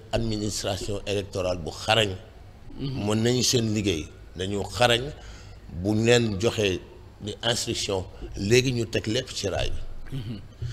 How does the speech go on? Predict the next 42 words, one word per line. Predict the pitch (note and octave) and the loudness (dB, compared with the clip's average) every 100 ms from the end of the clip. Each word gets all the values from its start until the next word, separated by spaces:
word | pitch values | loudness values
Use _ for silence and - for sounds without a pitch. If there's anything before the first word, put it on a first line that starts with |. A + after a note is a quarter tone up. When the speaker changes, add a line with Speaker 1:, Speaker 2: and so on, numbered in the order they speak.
| - - - - - | -8 0 6 6 4
Speaker 2:
Léegi | - G3+ G3 D#3+ D3+ | 4 6 6 4 4
dañoo | F#3+ G3+ | 4 4
gis | F3 - | 2 2
ay | D#3+ | 2
candidats | - C#3+ C3+ B2 B2+ | 2 2 4 4 4
yoo | B2+ | 4
xam | C#3 B2+ | 2 2
ñi | C3+ | 2
ngi | D3+ | 4
wéyal | D3 C3 | 4 4
seen | D3+ B2+ | 0 -2
campagne | A#2 A#2 A2 | -4 -4 -4
ba | A2 | -4
léegi. | A2+ G#2+ F2+ - - - - - - - | -2 -4 -6 -14 -16 -16 -16 -16 -14 -4
Ñoom | B2+ C3 | 0 0
nee | B2+ | 0
na | A2+ | -2
duñ | A#2+ A#2+ | -4 -2
arrêté, | B2+ A2+ C#3+ B2 | -2 -2 -4 -2
mooy | A#2 | -4
Diomaye | A2+ B2 A#2 A#2 | 0 0 0 0
président, | A#2 A2+ A2 A2+ A#2+ G#2+ | -2 -2 -2 -2 -2 -4
gis | A2 - | -8 -6
nañu | A2+ A2 A2 G#2+ G#2 G#2 - | -4 -4 -4 -4 -6 -8 -6
waa | A#2 A#2+ | 0 0
pur | - D3 B2 | 2 0 2
yi, | B2+ - - - - - - - A#2 | 0 -2 -14 -18 -20 -20 -18 -12 -6
gis | C#3 | -2
nañu | D3 C#3 | 2 4
ñeneen | D3 D3+ C#3+ | 6 4 4
rek | C#3 | 0
ku | - | 4
ne | G3+ D#3+ - | 4 4 0
ak | D#3+ | -6
fin | - F#3+ | 0 0
bi | D3 D3 | 2 0
ngi | D3 | 2
koy | C#3 | 0
defee, | B2 B2 | 0 -2
mais | A#2 C#3+ D#3 | 0 2 4
ñenn | E3+ F3 | 4 4
ñi | D#3 D#3 | 4 2